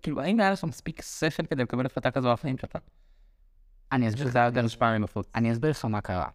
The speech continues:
Speaker 2: אני, אה,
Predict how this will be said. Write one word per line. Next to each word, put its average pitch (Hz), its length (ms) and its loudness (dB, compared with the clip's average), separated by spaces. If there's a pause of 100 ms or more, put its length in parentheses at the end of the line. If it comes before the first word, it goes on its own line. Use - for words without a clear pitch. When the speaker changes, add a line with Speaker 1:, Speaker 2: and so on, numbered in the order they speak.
(1200)
Speaker 2:
אני, 147 580 2 (180)
אה, 98 500 -4